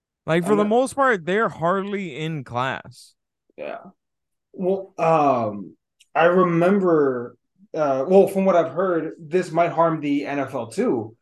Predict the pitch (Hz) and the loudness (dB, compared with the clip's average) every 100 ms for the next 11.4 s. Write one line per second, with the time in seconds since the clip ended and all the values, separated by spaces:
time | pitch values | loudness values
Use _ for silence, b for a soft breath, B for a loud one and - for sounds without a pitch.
0 | _ _ _ _ 147 143 160 170 143 - | _ _ _ _ -2 -2 0 0 0 -4
1 | - 240 233 190 170 165 175 - 254 - | -4 0 0 0 0 0 -2 0 -2 0
2 | 190 190 151 143 139 131 139 131 120 _ | 2 2 2 -2 -2 -6 -6 -10 -12 _
3 | b b _ - 170 170 165 160 147 147 | b b _ -2 2 4 4 4 0 2
4 | 175 - - - _ _ _ _ _ _ | 2 2 -8 -16 _ _ _ _ _ _
5 | 160 147 143 131 123 120 - - _ _ | -2 2 2 2 0 -6 -12 -20 _ _
6 | _ _ _ 165 185 180 185 185 175 - | _ _ _ -2 2 4 4 2 2 2
7 | 175 175 170 143 156 151 143 139 165 165 | 2 2 0 -2 -2 -2 -4 -2 0 0
8 | 147 156 143 165 156 127 110 107 110 _ | -2 -8 -6 -6 -4 -6 -6 -8 -12 _
9 | _ _ _ - 160 185 160 156 185 170 | _ _ _ -2 2 2 2 2 2 2
10 | 139 170 190 156 160 160 156 139 208 190 | 0 2 2 2 2 4 2 0 2 4
11 | 202 165 135 | 4 2 -4